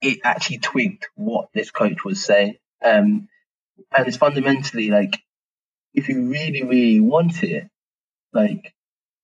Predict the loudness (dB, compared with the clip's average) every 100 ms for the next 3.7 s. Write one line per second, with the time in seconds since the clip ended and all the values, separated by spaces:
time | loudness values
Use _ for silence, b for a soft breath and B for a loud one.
0 | _ -2 -2 0 0 0 -4 _ -2 0
1 | 2 2 2 0 0 -4 -10 _ -6 -2
2 | -2 0 -4 2 4 4 4 4 2 2
3 | -2 -2 0 2 2 0